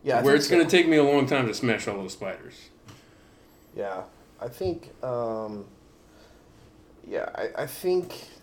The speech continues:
Speaker 1: that's the, that would be the kind of the, that would be the only saving grace, is that the animals would attack each other,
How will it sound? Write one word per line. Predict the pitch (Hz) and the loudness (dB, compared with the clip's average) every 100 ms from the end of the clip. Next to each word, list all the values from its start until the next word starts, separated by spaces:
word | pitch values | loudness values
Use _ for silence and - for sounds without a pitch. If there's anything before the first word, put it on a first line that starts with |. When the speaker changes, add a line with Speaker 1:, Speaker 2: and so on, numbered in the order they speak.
| - | -4
Speaker 1:
that's | 147 147 | -2 -2
the, | - 127 | -6 -6
that | 127 139 | 0 0
would | 135 | 0
be | 127 | -4
the | 120 | -6
kind | 123 120 | -4 -4
of | 113 | -2
the, | 107 95 - - - - | -4 -6 -12 -20 -18 0
that | 170 | 2
would | 180 | 4
be | 180 | 6
the | |
only | 160 156 | 6 4
saving | 139 147 135 123 | 2 2 2 0
grace, | 117 117 104 - - | -4 -4 -6 -10 -10
is | 123 120 | -8 -6
that | 123 117 | -4 -4
the | 120 120 | -6 -4
animals | 127 123 110 | -2 -2 -2
would | 110 113 | -4 -4
attack | 107 101 104 | -4 -8 -8
each | 104 107 | -8 -4
other, | 107 110 110 | -2 -2 -6